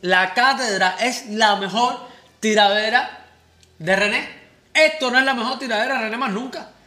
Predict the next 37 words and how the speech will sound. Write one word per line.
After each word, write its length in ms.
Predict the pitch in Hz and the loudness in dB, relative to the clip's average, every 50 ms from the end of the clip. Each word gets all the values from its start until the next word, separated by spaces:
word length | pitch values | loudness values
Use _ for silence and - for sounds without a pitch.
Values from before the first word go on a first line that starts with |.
| _ _ _ | _ _ _
Esto 280 | - 170 196 196 285 302 | 0 0 2 4 2 2
es 40 | |
lo 80 | 294 269 | 2 2
que 60 | 220 | 0
ustedes 260 | 170 - 202 214 208 | 0 0 0 0 0
son 100 | 226 233 | -4 -6
sumamente 480 | 220 - 311 311 269 196 165 160 170 247 | -6 -6 -4 -4 -2 -2 -2 -2 -2 -4
fanáticos 680 | 240 - 285 247 196 180 185 190 285 277 339 202 - - - - _ _ _ _ | -2 -2 -2 0 0 -2 -4 -4 -6 -8 -10 -12 -12 -14 -20 -20 _ _ _ _
de 180 | - 170 202 208 | 0 2 4 4
René. 640 | 202 196 175 147 139 165 226 277 294 - - - _ | 6 4 4 4 2 2 2 0 -4 -12 -18 -14 _
Ya 100 | 143 160 | -10 -8
me 40 | 165 | -8
entienden, 240 | 156 208 202 185 | -6 -6 -6 -6
ustedes 240 | 160 - 202 233 269 | -4 -2 -2 0 0
los 140 | 269 220 - | 0 -2 -4
cultos 420 | - 180 240 220 - - 247 226 | -4 -6 -6 -6 -6 -6 -4 -2
de 80 | 190 175 | 0 0
aquí 160 | 165 165 175 | 0 2 4
de 80 | 220 233 | 4 4
los 100 | 220 - | 2 2
canales, 440 | - 165 160 156 170 226 247 214 - - - _ _ _ | 0 0 0 0 -4 -6 -8 -12 -14 -18 -20 _ _ _
ustedes 320 | 147 131 - 190 233 254 | -14 0 2 2 4 4
los 140 | 233 214 - | 4 2 0
cultos 420 | - - 277 254 175 147 156 131 - - - _ _ _ _ | 0 -4 -2 -2 -2 -4 -8 -10 -12 -14 -20 _ _ _ _
de, 600 | - 127 135 147 131 135 135 - 120 131 127 123 | -16 -8 -8 -6 -6 -6 -12 -14 -16 -18 -16 -12
son 200 | - 147 147 135 | -8 -8 -8 -6
fanáticos 520 | - - 135 233 175 151 156 196 269 294 277 | -4 -4 -4 -4 -4 -8 -8 -4 -2 -2 -2
de 60 | 254 | -2
René 320 | 214 156 160 226 294 392 - - - - - - - | -4 -6 -6 -6 -6 -8 -12 -18 -20 -20 -20 -4 -2
y 100 | 180 165 | 0 0
tienen 240 | 196 208 233 247 | 2 0 0 0
intereses 440 | 269 240 240 226 185 156 147 - 233 | -2 0 2 2 2 2 0 -2 -4
con 160 | - 294 285 | -2 -2 0
René. 380 | 247 214 170 175 214 277 403 - - - - _ _ _ _ _ | 0 2 2 2 0 0 -2 -8 -14 -20 -20 _ _ _ _ _
Molusco, 640 | 151 170 196 196 185 196 196 196 208 214 214 - - - | 2 2 4 4 4 2 0 0 -2 -2 -2 -2 -4 -4
Molusco 840 | 180 170 170 165 202 269 269 - - 180 175 180 175 - - - - - - | 0 0 2 4 2 2 0 -2 -2 -4 -4 -4 -6 -10 -16 -20 -20 -14 -6
ha 500 | 143 151 175 208 240 233 208 196 185 175 | 0 2 2 4 4 2 2 0 -2 -6